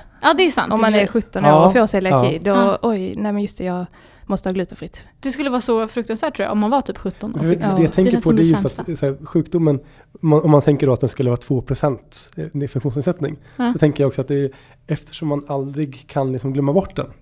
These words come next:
Speaker 3: den
Speaker 1: Mm.
Speaker 3: är alltid liksom närvarande i
Speaker 2: Mm.
Speaker 3: huvudet.
Speaker 2: Mm.
Speaker 3: Alltså, det är alltid liksom en, så här, en tankeprocess i huvudet är alltid igång i så här celiakiloopen.
Speaker 2: Mm.
Speaker 1: Mm.
Speaker 3: Vilket gör att jag tänker så här, man, man borde bli lite, lite mer stressad bara så här generellt, för
Speaker 2: Mm.
Speaker 3: att man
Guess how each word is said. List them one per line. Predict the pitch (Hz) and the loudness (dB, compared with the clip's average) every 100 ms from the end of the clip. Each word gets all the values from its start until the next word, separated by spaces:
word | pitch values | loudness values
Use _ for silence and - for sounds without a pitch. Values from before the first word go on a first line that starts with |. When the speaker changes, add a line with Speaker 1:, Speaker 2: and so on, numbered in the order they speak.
| - | -4
Speaker 3:
den | 247 | 2
Speaker 1:
Mm. | 240 156 | 4 4
Speaker 3:
är | 151 - | 0 0
alltid | 143 123 - 151 | -2 -2 -6 -6
liksom | 151 | -2
närvarande | 147 139 131 160 143 123 123 | 0 0 2 2 2 0 -2
i | 120 | 0
Speaker 2:
Mm. | |
Speaker 3:
huvudet. | 147 - 170 - - - | 0 0 -4 -6 -20 -8
Speaker 2:
Mm. | 254 240 226 _ - | -6 -6 -8 _ -4
Speaker 3:
Alltså, | 147 135 | 0 2
det | 147 | 2
är | |
alltid | 139 147 156 | 0 2 0
liksom | 143 147 | 2 2
en, | 123 113 - - - | 0 -2 -10 -20 -12
så | |
här, | - | -8
en | 131 | -4
tankeprocess | - 143 127 - 143 165 - - - | 2 2 0 -4 0 -2 -2 -6 -2
i | 139 | 2
huvudet | 147 127 147 - _ | 2 0 -2 -4 _
är | - - | -14 -4
alltid | 151 117 160 139 | -2 -2 -2 0
igång | 156 143 | 2 0
i | |
så | 120 | -2
här | 117 | -4
celiakiloopen. | 131 117 180 160 220 - - - _ - | -2 0 0 0 -2 -4 -12 -14 _ -6
Speaker 2:
Mm. | 196 175 | -4 0
Speaker 1:
Mm. | 254 220 220 - - - - | 0 0 -2 -16 -20 -20 -8
Speaker 3:
Vilket | 147 147 135 | -4 -2 0
gör | 147 135 | 2 2
att | 127 | 0
jag | 131 | 0
tänker | 143 131 | 0 0
så | 127 | -4
här, | 151 | -8
man, | 165 165 156 160 | -12 -8 -8 -4
man | 151 156 | -4 -2
borde | 156 156 | -4 -4
bli | 151 | -4
lite, | 147 135 | -6 -8
lite | 135 139 | -6 -4
mer | 131 | -4
stressad | - 156 - 190 160 | -6 -10 -8 -8 -6
bara | 151 117 | -4 -2
så | 120 | -4
här | 110 | -4
generellt, | 147 151 151 | -2 0 0
för | 101 | 0
Speaker 2:
Mm. | 123 | -2
Speaker 3:
att | |
man | 110 | -2